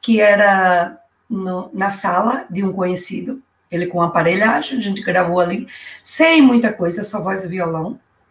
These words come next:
E depois eu falei com a dona de um dos colégios que eu trabalhava, que tinha um, um anfiteatro. E eu falei com ela, e ela me cedeu um anfiteatro pra eu, eh, lançar o C D.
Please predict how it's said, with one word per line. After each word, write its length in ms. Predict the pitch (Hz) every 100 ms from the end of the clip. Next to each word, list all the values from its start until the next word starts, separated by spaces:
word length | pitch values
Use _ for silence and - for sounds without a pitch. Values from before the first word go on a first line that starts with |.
| _ _ _ - - _
E 100 | 240
depois 600 | 240 269 - 220 202 190
eu 100 | 214
falei 300 | 233 214 208
com 100 | 226
a 80 | 220
dona 540 | 180 190 190 180 175
de 200 | 165 190
um 240 | 196 226 262
dos 200 | 233 -
colégios 480 | 208 185 180 185
que 80 | -
eu 80 | 180
trabalhava, 500 | 190 180 175 165 175
que 140 | 180
tinha 180 | 208 202
um, 160 | 190 190 _
um 180 | 214 190
anfiteatro. 800 | 185 175 214 - 180 165 170 - - _ _ _ _ _ _ _
E 120 | 202
eu 100 | 202
falei 280 | 202 240 226
com 220 | 233 233
ela, 520 | 233 240 247 262 - - _ -
e 160 | 233
ela 220 | 226 233
me 100 | 226
cedeu 360 | 233 240 202 220
um 60 | 220
anfiteatro 680 | 233 233 220 214 220 233
pra 340 | 226 226 220 214
eu, 580 | 220 220 226 233 - -
eh, 60 | 208
lançar 400 | 208 220 220 220
o 60 |
C 180 | 214 226
D. 300 | 202 247 -